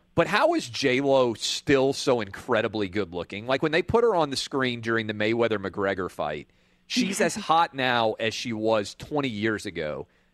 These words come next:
Speaker 1: Is that just incredible genes? Is that incredible? Like, my wife said, "Oh, no, she's been having work done on her for a long time." And that may well be true,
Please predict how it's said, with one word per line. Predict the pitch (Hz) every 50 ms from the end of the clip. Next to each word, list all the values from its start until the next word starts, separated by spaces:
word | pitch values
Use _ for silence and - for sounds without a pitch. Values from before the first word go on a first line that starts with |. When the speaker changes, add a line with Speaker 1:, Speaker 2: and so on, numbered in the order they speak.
| _ _ _ _ _
Speaker 1:
Is | - 156 143 127
that | 180 185 226 233 -
just | 123 196 190 - -
incredible | - 135 127 120 113 - - - 139 143 143 147 151 139 123 127 113 107
genes? | 98 95 95 104 117 135 160 175 190 196 202 196 185 - - -
Is | 151 135 123
that | 147 143 160
incredible? | 170 147 131 - - 165 156 151 151 151
Like, | 135 127 120 123
my | 135 135 139
wife | 147 160 185 196 196 170
said, | - - - 156 143 139 131 -
"Oh, | 156 156 160
no, | 156 143 135 131 127 123 123 - - - - _ _
she's | - - - 185 160
been | 156 180 156
having | 151 156 151 143 135 127 120
work | 131 131 127 113
done | 107 131 120 120 117
on | 104 113 113 113
her | 101 113 110 107
for | - 123 110
a | 107 104
long | 107 113 113 110 110
time." | 110 - 143 131 123
And | 127 156
that | 180 170 160
may | 170 180 190 202
well | 175 175 165 160 131
be | 127 113
true, | 104 - - - 117 120 123 147 180 226 220